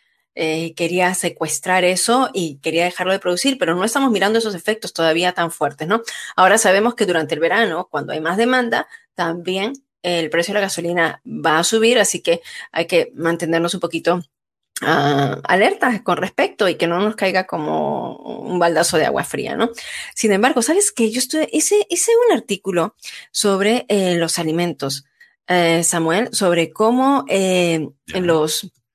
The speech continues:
Speaker 1: eh, mientras que ha bajado la inflación, aparentemente, aparentemente la inflación,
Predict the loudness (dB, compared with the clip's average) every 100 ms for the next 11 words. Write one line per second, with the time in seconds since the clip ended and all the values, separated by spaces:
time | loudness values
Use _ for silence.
0 | _ _ _ _ _ _ -20 -6 -2 0
1 | -2 -2 0 0 0 -4 0 0 -2 _
2 | _ -2 0 2 -2 0 2 4 4 4
3 | 0 -8 -12 -8 -4 -2 0 -2 -2 -4
4 | 0 2 2 2 -2 0 0 0 0 -2
5 | -4 -6 -10 _ _ _ _ _ -6 -4
6 | 0 0 0 0 0 0 -2 -2 -4 -2
7 | 0 0 -2